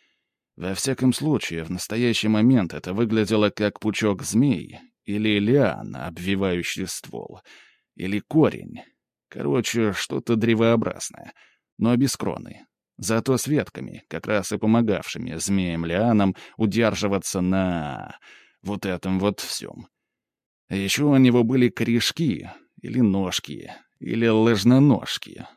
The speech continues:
на которых оно двигалось. То есть протискивалось через врата, пропихивая попеременно пучки своих лиан, которые помогали процессу,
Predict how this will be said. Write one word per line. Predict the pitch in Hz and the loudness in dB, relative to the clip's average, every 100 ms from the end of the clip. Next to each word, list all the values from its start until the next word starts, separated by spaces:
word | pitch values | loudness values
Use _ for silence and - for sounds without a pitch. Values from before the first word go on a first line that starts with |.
| - | -14
на | 85 | -10
которых | - 90 95 92 - | -6 -4 -4 -4 -2
оно | 95 92 | 0 0
двигалось. | 92 78 - - - - - _ _ _ _ - | -2 -6 -10 -16 -16 -16 -18 _ _ _ _ -6
То | 90 | -4
есть | 90 - - | -4 -4 -4
протискивалось | 110 107 107 90 98 92 92 - | -2 0 -2 -4 -4 -4 -4 -6
через | - 90 87 | -6 -6 -6
врата, | 90 95 139 110 - | -6 -4 -2 -2 -2
пропихивая | 92 92 120 107 110 101 98 | -8 -2 0 0 0 2 0
попеременно | 101 92 101 104 107 101 92 | 0 -2 0 2 4 2 2
пучки | 101 - - 98 | -2 -4 -4 -4
своих | - 95 92 - | -2 -2 -2 -4
лиан, | 85 120 101 - - | -4 -2 -2 -4 -14
которые | 78 - 104 101 95 | -14 -6 -2 0 0
помогали | 101 101 101 101 95 | 2 2 2 2 0
процессу, | 90 95 - 120 113 - 104 | -2 -6 -6 -4 -4 -2 -2